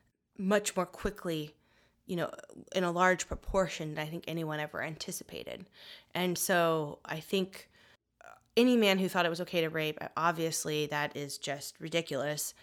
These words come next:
But so it's not, it's not that conversation that men are now having. They're not, that's not, "Oh, is it okay to rape? Is it not okay to rape?" But it's the other conversations that are also flowing from that, in terms of it's changed the conversation. Well, actually,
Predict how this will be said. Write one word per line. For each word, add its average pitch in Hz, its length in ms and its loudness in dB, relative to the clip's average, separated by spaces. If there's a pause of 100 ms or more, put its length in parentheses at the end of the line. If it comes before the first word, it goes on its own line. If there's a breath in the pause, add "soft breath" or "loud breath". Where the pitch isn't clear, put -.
(580 loud breath)
But 196 340 6
so 208 120 0
it's 190 160 -2
not, 247 280 6
it's - 200 -4
not 214 160 4 (180)
that 180 220 8
conversation 170 580 0
that - 100 -8
men 160 140 -2
are 151 80 0
now 151 160 0
having. 147 260 -2
They're 151 100 -2
not, 180 180 4 (360 loud breath)
that's 185 280 4
not, 190 240 6 (100)
"Oh, 185 200 6
is 170 100 2
it 170 80 -2
okay 170 180 -2
to 160 80 0
rape? 156 180 -2
Is 151 60 -10
it 156 80 -8
not 160 140 0
okay 165 160 -4
to 151 60 -2
rape?" 143 220 -4
But - 140 0
it's - 160 -4
the - 180 -8
other 220 220 4
conversations 170 720 -4
that - 100 -8
are - 100 -4
also 165 280 -4
flowing 175 360 -6
from 311 140 -8
that, 339 240 -4 (540 loud breath)
in 208 140 -2
terms 208 300 0
of 185 460 2 (500 soft breath)
it's 196 220 0
changed 247 420 6
the 220 60 -2
conversation. 196 960 0 (300)
Well, 175 140 6
actually, 185 420 4